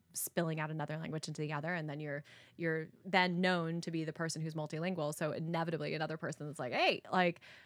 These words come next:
I'm trying to communicate with this person," and you're like, "Dude, I'm so fried. Like, I cannot do this right now."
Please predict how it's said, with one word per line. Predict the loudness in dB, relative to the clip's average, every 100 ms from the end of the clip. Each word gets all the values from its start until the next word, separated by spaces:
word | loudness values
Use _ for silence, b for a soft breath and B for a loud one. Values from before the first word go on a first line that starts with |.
| B _ -14
I'm | -6 2 6 6
trying | 8 6
to | 6
communicate | 4 4 2
with | 2
this | 0
person," | 2 2 2
and | 0
you're | -2
like, | -4 -6
"Dude, | -8
I'm | -6 -6
so | -8 -8
fried. | -6 -6 -6
Like, | -6
I | -6
cannot | -6 -6 -6 -6
do | -8
this | -8 -8
right | -6
now." | -4 -6